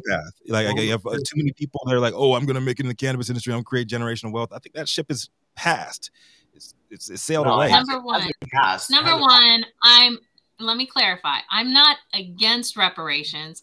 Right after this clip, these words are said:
Speaker 3: I just live in reality and know it will never happen. So I'm not wasting my energy on bullshit.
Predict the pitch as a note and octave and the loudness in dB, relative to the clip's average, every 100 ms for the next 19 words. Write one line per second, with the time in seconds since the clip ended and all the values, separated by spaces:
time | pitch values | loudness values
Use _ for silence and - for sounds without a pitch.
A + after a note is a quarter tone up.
0 | - G#3 G#3+ A3 A3+ A3 G3+ G3 G3+ G#3 | -4 -4 -4 -4 -4 -4 -2 2 4 2
1 | F#3 E3 E3+ E3+ E3 E3+ G#3 G#3+ G#3 G#3 | 0 -4 -4 -4 -6 -2 -2 -2 -4 -2
2 | G3+ G3+ F#3+ F3+ E3+ D#3+ E3+ - F3 F3 | -2 -2 -2 -2 -2 -8 -8 -8 -8 -6
3 | G3 G3 - G3 G3 F#3 F3+ F3+ F3 F3+ | -2 -2 -4 -10 -10 -10 -6 -2 -2 -4
4 | F3 E3+ E3+ E3+ F3+ F#3 F3 F#3+ F#3 G3+ | -8 -8 -8 -6 -6 -6 -8 -8 -8 -8
5 | - - F3 C3+ _ | -8 -6 -6 -8 _